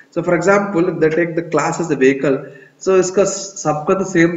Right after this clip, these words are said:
state and behavior, इसका function जो है, so they are used to transport from one, uh, uh, from one place to another place only। Okay? So, सभी का तो मोटर रहेगा, सभी का तो इंजन रहेगा। So, all things are there। So, but if I consider into the particular class of the particular,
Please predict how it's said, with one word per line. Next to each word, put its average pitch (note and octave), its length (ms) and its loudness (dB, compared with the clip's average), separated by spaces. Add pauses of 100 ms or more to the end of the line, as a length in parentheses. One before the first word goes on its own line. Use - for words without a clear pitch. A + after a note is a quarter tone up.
state D#3 260 -2
and D#3 160 -4
behavior, D3 280 0
इसका D3+ 300 -6
function C#3+ 400 -6
जो E3+ 80 2
है, - 540 -4
so D#3+ 100 -4
they D#3+ 180 2
are D#3+ 220 -2
used D#3 260 -2
to F3 80 0 (160)
transport C#3+ 480 -2
from D#3+ 180 -4
one, C3+ 260 -2
uh, B2 260 -2 (320)
uh, A#2 400 -4 (180)
from B2+ 200 -2
one C#3+ 200 -4
place D#3+ 180 0
to D3 120 -4
another C3 180 0 (100)
place C3+ 240 -2
only। A2 220 -12 (460)
Okay? F3 160 4 (360)
So, C#3 140 -6
सभी D3 240 2
का E3+ 100 2
तो E3 240 0
मोटर C3 220 0
रहेगा, B2+ 240 0
सभी C#3 300 0
का D#3+ 80 -4
तो D#3 120 -6
इंजन C#3 260 -2
रहेगा। A#2+ 300 -4
So, - 160 -8 (120)
all E3 280 2
things F3+ 180 -6
are C#3 180 -4
there। A#2 120 -6 (400)
So, F#3 80 -4
but F#3+ 320 2
if D3+ 100 -4
I F3+ 140 4
consider D3+ 380 0
into - 160 -6
the F3+ 100 0
particular F3 520 -2
class C#3+ 360 2
of D#3 160 -8
the D#3 140 -2
particular, D3 400 -4